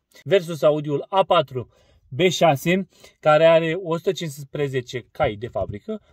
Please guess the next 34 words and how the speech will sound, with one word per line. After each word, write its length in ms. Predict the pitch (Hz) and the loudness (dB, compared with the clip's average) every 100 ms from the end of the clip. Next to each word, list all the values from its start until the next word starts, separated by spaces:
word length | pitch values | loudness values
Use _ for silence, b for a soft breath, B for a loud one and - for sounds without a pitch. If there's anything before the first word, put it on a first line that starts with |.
| _ | _
plus 200 | _ 220 | _ -8
un 80 | 196 | -8
soft 260 | 170 208 - | -4 -6 -2
care 160 | 180 | -2
o 100 | 170 | -2
duce 240 | 165 160 165 | -6 -8 -4
la 80 | |
o 140 | 160 160 | -2 -2
sută 160 | - | -8
patruzeci 560 | 147 156 139 139 156 143 | -4 -2 -2 -8 -8 -10
plus 240 | _ 170 | _ -10
de 120 | 139 131 | -6 -8
cai. 180 | 92 _ | -8 _
Deci, 240 | - 175 - b b b b _ | -6 -6 -8 b b b b _
uh, 400 | 254 214 202 202 | -10 -4 0 0
bătălia 480 | 196 202 196 202 196 | 2 0 2 4 6
asta 180 | 190 190 | 4 0
se 240 | 165 180 | -2 -4
dă 240 | 170 185 170 | 0 0 0
cam 420 | - 175 170 170 | 0 2 2 0
în, 220 | 170 165 | -2 -2
uh, 340 | 165 160 160 147 139 _ _ | -2 -2 -2 -4 -8 _ _
aceiași 520 | 147 135 143 135 127 - | -6 -6 -2 -2 -2 -8
cai. 260 | - 190 170 _ | -2 -2 -2 _
Audi-ul 320 | 151 151 165 | 0 0 -4
vine 340 | 139 147 131 | -6 -4 -4
puțin, 540 | 123 - 127 - 147 139 | -4 -6 -10 -6 -6 -4
uh, 380 | 131 123 120 120 175 | -4 -4 -6 -8 -12
mai 220 | 131 151 | -4 2
avantajat, 1000 | 165 151 147 131 139 139 127 110 185 185 - | 4 2 -2 -4 0 0 0 -2 2 2 0
ca 140 | 127 | -4
să 100 | 120 | -4
spun 200 | 117 127 | -8 -6
așa, 360 | 113 110 160 | -4 -2 -4